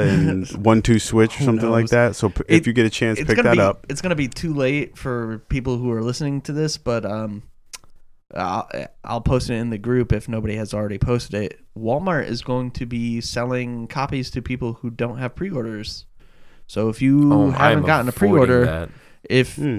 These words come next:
Speaker 2: there is a Walmart Supercenter by you, you can go at midnight and try to get a Switch.
Speaker 1: Oh.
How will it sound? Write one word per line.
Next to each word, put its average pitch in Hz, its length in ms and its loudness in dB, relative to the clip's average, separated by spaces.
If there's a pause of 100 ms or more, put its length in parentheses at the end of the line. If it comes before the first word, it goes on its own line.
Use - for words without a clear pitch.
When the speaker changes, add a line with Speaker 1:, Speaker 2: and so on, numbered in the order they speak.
Speaker 2:
there 147 240 6
is 147 140 4
a 143 160 4
Walmart 139 480 2
Supercenter 143 520 -2
by 123 180 2
you, 127 420 0
you 117 180 0
can 156 140 -2
go 156 160 6
at 151 80 2
midnight 147 500 0
and 113 340 -4
try 110 180 -4
to 131 80 -6
get 143 120 -2
a 139 480 0
Switch. - 440 -8 (180)
Speaker 1:
Oh. 147 180 -8